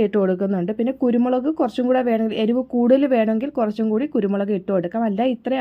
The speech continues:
ആദ്യം ഇട്ട് കൊടുക്കുക. പിന്നെ നമുക്ക് വേണമെങ്കിൽ, എരിവ് വേണമെന്ന് തോന്നുന്നെങ്കിൽ കുരുമുളക് പൊടി ഇട്ട് കൊടുത്താലും മതിയേ. കാരണം ഇതിനകത്ത് മുളക് പൊടിയൊക്കെ ഇനി ചേർന്ന് വരുന്നുണ്ടല്ലോ. പിന്നെ ഇതിലേക്ക് ഇഞ്ചിയും വെളുത്തുള്ളിയാണ് ഇട്ട് കൊടുക്കുന്നത്. ഒരു മൂന്നാല് അല്ലി വെളുത്തുള്ളി ചേർത്ത് കൊടുക്കുന്നുണ്ട്. ചെറിയ കഷ്ണം ഇഞ്ചിയും പൊടി പൊടിയായിട്ട് അരിഞ്ഞിട്ട്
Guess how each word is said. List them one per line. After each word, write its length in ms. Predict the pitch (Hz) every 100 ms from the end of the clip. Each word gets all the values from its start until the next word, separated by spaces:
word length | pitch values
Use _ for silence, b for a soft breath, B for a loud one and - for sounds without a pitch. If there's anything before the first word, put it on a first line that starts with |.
| 220
ആദ്യം 200 | 214 226
ഇട്ട് 100 | 214 214
കൊടുക്കുക. 280 | 190 185 240
പിന്നെ 200 | 240 226 233
നമുക്ക് 320 | 220 202 196 233
വേണമെങ്കിൽ, 400 | 208 202 202 208 208
എരിവ് 180 | 202 214 202
വേണമെന്ന് 340 | 196 202 226 226
തോന്നുന്നെങ്കിൽ 520 | 202 202 196 175 185 277 b b b b b 254
കുരുമുളക് 380 | 233 233 226 247
പൊടി 180 | 233 233 220
ഇട്ട് 100 | 214
കൊടുത്താലും 440 | 185 185 180 220 269
മതിയേ. 260 | 180 175 311 - _ b b b -
കാരണം 160 | 240 247
ഇതിനകത്ത് 220 | 240 262 240
മുളക് 200 | 226 233
പൊടിയൊക്കെ 280 | 254 254 247
ഇനി 80 | 247 247
ചേർന്ന് 260 | 220 226 214
വരുന്നുണ്ടല്ലോ. 500 | 196 190 165 165 175 -
പിന്നെ 180 | 247 285
ഇതിലേക്ക് 340 | 233 208 202 277 - 214
ഇഞ്ചിയും 360 | 220 214 233 214
വെളുത്തുള്ളിയാണ് 580 | 185 190 185 185 180 285
ഇട്ട് 100 | 247
കൊടുക്കുന്നത്. 380 | 190 180 190 208 220
ഒരു 80 | 214
മൂന്നാല് 340 | 208 208 214 196
അല്ലി 200 | 185 285 - b b b 214
വെളുത്തുള്ളി 360 | 208 208 220 226
ചേർത്ത് 220 | 233 185 202
കൊടുക്കുന്നുണ്ട്. 420 | 185 185 180 185 233
ചെറിയ 160 | 214 190
കഷ്ണം 220 | 190 202 190
ഇഞ്ചിയും 240 | 185 214 208
പൊടി 160 | 185 180
പൊടിയായിട്ട് 280 | 180 180 185
അരിഞ്ഞിട്ട് 300 | 175 175